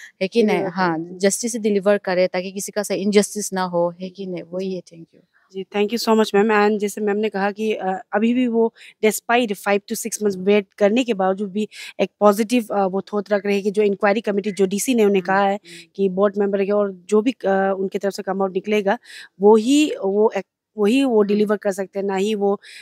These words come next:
Speaker 2: नौकरी दे सकते हैं, ना ले सकते हैं, इस तरह के उनको कहना है, इस तरह के कहना है। फिर भी हम कोशिश करेंगे, अ, डीसी से मिलकर उनसे अपडेट लेने के लिए, ये इशू को लेकर, दो already उन्हें कह दिया है, हम सवाल वही रखना चाहेंगे, अगर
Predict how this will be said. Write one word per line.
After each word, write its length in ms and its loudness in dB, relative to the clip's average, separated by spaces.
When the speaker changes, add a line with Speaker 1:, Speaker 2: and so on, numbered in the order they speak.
Speaker 2:
नौकरी 280 2
दे 180 8
सकते 340 -2
हैं, 140 4
ना 300 2
ले 220 2
सकते 220 -8
हैं, 40 -4
इस 60 -8
तरह 100 -6
के 160 -8
उनको 220 -6
कहना 260 -4
है, 60 0
इस 80 -6
तरह 80 -12
के 80 -18
कहना 220 -8
है। 60 -8
फिर 120 2
भी 80 4
हम 120 2
कोशिश 300 -2
करेंगे, 480 4
अ, 300 2
डीसी 320 -4
से 120 0
मिलकर 480 4
उनसे 280 -2
अपडेट 320 2
लेने 280 2
के 120 -8
लिए, 200 0
ये 320 2
इशू 180 -6
को 100 -4
लेकर, 260 -2
दो 340 2
already 300 4
उन्हें 220 4
कह 200 -4
दिया 160 -4
है, 60 -12
हम 120 -2
सवाल 280 2
वही 180 0
रखना 260 0
चाहेंगे, 420 -4
अगर 440 4